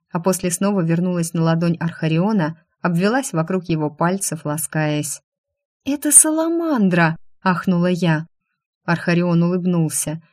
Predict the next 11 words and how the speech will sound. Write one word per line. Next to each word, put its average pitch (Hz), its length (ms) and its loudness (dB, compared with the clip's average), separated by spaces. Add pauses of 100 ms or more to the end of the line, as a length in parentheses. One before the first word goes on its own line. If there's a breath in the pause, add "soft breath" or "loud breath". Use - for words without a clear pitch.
(180 soft breath)
Его 180 260 2
забавляло 165 580 2
моё 160 280 2
восхищённое 165 760 0
удивление. 160 840 0 (280 soft breath)
Покачал 165 500 -2
головой. 156 640 -2 (480)
«Нет, 156 500 4
Ветряна, 151 720 -2 (320)
это 226 300 2
арха, 185 760 -2